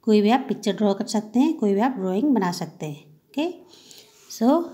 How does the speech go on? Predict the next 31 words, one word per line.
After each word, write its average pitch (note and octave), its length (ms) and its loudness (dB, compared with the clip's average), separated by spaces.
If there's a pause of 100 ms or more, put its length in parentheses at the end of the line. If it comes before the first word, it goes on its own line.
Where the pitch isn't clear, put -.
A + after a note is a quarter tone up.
(560)
it C#4+ 320 -2
covers G#3+ 500 4
the A3 100 0
major G#3 420 4 (140)
part G3 280 0
of G#3 120 -6
the D4 100 0 (140)
paint B3 320 4
window। E3+ 320 0 (540)
This B3+ 180 2 (140)
area F#3 320 0 (160)
is D#4+ 200 -4 (800)
used B3 500 6
for C4 120 4 (160)
making C4+ 320 -2 (120)
colorful F#3+ 400 -2
drawing। D#3+ 300 -6 (420)
क्या G3+ 120 -2
होता F#3+ 160 0
है G3+ 80 2
ड्राइंग G#3+ 260 4
एरिया? A#3+ 340 2 (180)
जहाँ F#3 220 -8
पे G#3 60 -2
हम G#3 100 2
क्या G3+ 140 -2
करते G3+ 300 -6
हैं? C4 260 2 (680)
अपनी B3 300 0
कलरफुल G#3 400 2
ड्राइंग A3 320 0